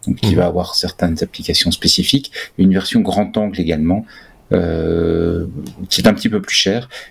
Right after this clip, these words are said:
Speaker 1: et qui va te permettre, ben, de faire des photos, euh, enfin, des images plus grand angle, quoi, tu l'as compris, c'est le
Speaker 2: Et une
Speaker 1: principe du
Speaker 2: super
Speaker 1: grand angle.
Speaker 2: grand angle aussi.
Speaker 1: Le, le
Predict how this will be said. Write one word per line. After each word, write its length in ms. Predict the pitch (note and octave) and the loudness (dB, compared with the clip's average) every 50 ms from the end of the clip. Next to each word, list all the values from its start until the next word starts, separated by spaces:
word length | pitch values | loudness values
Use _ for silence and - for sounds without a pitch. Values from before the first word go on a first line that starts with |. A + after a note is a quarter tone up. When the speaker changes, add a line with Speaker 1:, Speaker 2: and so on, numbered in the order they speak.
| - - - | -14 -6 -4
Speaker 1:
et 80 | G2 | -2
qui 160 | - - - E2+ | 0 0 0 2
va 200 | D#2 F#2+ G2 F#2+ | 4 2 2 2
te 160 | - - F#2+ | 0 -2 -2
permettre, 440 | F#2 - E2+ D#2 D#2 E2+ F#2+ F#2 - | -2 -2 -4 -2 -2 -2 -2 -2 -2
ben, 120 | F2 D#2+ | -4 -6
de 80 | D#2 D2+ | -6 -6
faire 220 | - - D#2+ D#2+ | -4 -4 -4 -4
des 80 | D2+ D2 | -4 -4
photos, 500 | - - D2 - - E2+ F2 E2 D#2 C#2+ | -6 -6 -4 -2 2 2 4 4 2 0
euh, 100 | C#2+ D2 | -4 -6
enfin, 220 | C#2+ - - D#2+ C#2+ | -4 -2 -2 -2 -2
des 220 | C2+ C#2 C#2 - C#2+ | -2 -2 -2 0 0
images 280 | C#2+ C#2+ E2+ E2+ - | 2 2 0 0 -2
plus 120 | - - D2+ | -2 -2 -2
grand 240 | - - D2 - - | -2 -4 -4 -4 -4
angle, 100 | F2 E2+ | -4 -2
quoi, 120 | - - | -2 -4
tu 140 | - - - | -4 -4 -6
l'as 80 | - - | -6 -6
compris, 340 | - - - - - F#2 | -6 -6 -6 -2 0 0
c'est 100 | F#2+ - F#2+ | 0 0 -4
le 20 | |
Speaker 2:
Et 220 | - - - - D3 | -12 -8 -4 -2 -2
une 60 | B2 | -2
Speaker 1:
principe 20 | A#2+ | 0
du 60 | - | 0
Speaker 2:
super 260 | - E3+ - F2+ - | 0 2 2 2 2
Speaker 1:
grand 120 | - - | 2 0
angle. 80 | - - | -2 0
Speaker 2:
grand 100 | - B2 | -2 -2
angle 140 | A2 G2 F#2+ | 0 0 -2
aussi. 160 | F#2+ - - | 2 4 4
Speaker 1:
Le, 60 | B2 | 4
le 280 | G2 - C3 A#2+ A2 | 4 2 -2 -2 -4